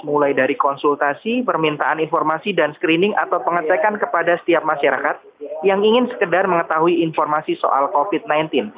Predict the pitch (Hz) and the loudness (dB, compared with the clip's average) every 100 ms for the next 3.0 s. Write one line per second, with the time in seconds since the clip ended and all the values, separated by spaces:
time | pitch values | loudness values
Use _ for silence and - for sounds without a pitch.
0 | - - - 185 202 175 160 151 151 156 | -20 -10 0 0 2 -2 0 0 2 0
1 | 165 139 131 - 139 - _ _ _ 135 | 0 0 -2 -2 -4 -4 _ _ _ 0
2 | 156 233 277 208 165 160 147 - 175 | 2 2 2 2 0 -2 -4 0 0